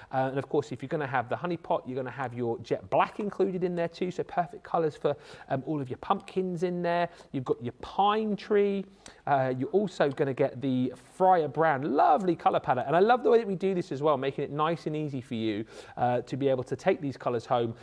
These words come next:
you know, create beautiful backgrounds. You're not kinda, like, scrabbling around for colours thinking, "Oh, what colours will work nicely with my, uh, Halloween collection?"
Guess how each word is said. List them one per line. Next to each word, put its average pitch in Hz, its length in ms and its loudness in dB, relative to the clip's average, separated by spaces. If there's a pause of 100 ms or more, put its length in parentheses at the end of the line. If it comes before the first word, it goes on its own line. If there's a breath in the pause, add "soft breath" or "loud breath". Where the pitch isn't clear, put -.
(140 loud breath)
you 139 80 -2
know, 123 60 -2
create 175 400 0
beautiful 165 360 -2
backgrounds. 123 500 -2
You're 131 100 -2
not - 180 -4
kinda, 170 160 -4
like, 143 80 -6
scrabbling 156 480 -6
around 139 280 -6
for - 80 -14
colours 135 320 -8
thinking, 131 260 -10
"Oh, 170 260 -6
what 147 220 -6
colours 147 260 -8
will 139 120 -6
work 143 260 0
nicely 135 340 -8
with 123 180 -6
my, 127 300 -4
uh, 123 80 -4
Halloween 127 340 -4
collection?" 127 440 -4